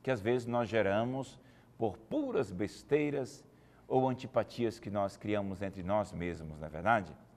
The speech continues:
Nós queremos, com esse projeto da Pastoral Juvenil, estimular os jovens a se comunicarem mais. Não só se comunicar entre si, entre as diversas comunidades, entre os diversos movimentos juvenis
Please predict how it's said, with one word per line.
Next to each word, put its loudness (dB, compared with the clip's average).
Nós 2
queremos, 2
com 0
esse -4
projeto 2
da 4
Pastoral 0
Juvenil, 0
estimular 6
os 4
jovens 6
a 2
se -4
comunicarem 0
mais. -14
Não 4
só 6
se 2
comunicar 8
entre 4
si, -2
entre 0
as 0
diversas 2
comunidades, 2
entre 0
os -2
diversos 4
movimentos 2
juvenis 0